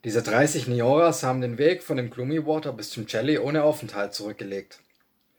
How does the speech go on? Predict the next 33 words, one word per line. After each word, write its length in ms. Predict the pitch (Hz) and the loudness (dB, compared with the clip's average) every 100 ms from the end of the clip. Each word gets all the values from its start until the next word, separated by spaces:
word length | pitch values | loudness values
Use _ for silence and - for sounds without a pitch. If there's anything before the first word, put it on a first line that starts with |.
| _ _ _ _ _ _ | _ _ _ _ _ _
Wenn 420 | - 113 117 117 113 | 0 4 4 2 0
Kundschafter 540 | 233 226 131 110 104 | 2 4 4 4 -2
das 220 | 104 - | -8 -8
tun, 320 | - 123 113 | -6 -6 -6
weiß 260 | 107 123 131 | -4 -4 0
man, 220 | 156 151 | 0 2
was 160 | 127 123 | 0 -4
es 100 | 156 | -8
zu 100 | 160 | -4
bedeuten 520 | 160 160 151 - 98 | 2 4 4 2 -6
hat. 260 | 95 - - _ - _ _ _ _ | -8 -8 -16 _ -20 _ _ _ _
Sie 140 | - | -8
sind 200 | 113 151 | 2 4
dahin 320 | 147 131 165 165 | 6 4 2 0
zurückgekehrt, 680 | 156 170 175 - 170 165 | -2 -4 -6 0 2 2
von 160 | - 151 | -2 -4
wo 100 | 165 | -2
sie 140 | 165 | 0
ausgegangen 580 | 160 160 - 123 104 101 | 2 2 -2 -8 -10 -10
sind. 380 | - 104 90 - _ _ _ _ _ _ _ _ _ _ - - - _ | -10 -10 -10 -16 _ _ _ _ _ _ _ _ _ _ -20 -20 -20 _
Ich 220 | 151 131 | -8 2
vermute 480 | 135 135 165 196 - | 6 6 6 4 2
also, 340 | 147 175 175 | 2 0 0
dass 220 | 160 131 - | -2 -2 0
dort 220 | 151 - | -2 0
am 160 | 147 | -6
Chelly 340 | 131 139 151 156 | -4 0 2 2
alle 320 | - 135 156 | 0 0 0
Krieger 320 | - 147 143 | 0 -2 -2
der 140 | 127 127 | -2 -2
Nioras 480 | 117 120 131 127 | 0 0 0 -2
versammelt 500 | - 123 120 127 139 | -4 -6 -4 -2 -4
sind, 260 | 139 139 135 | -6 -8 -8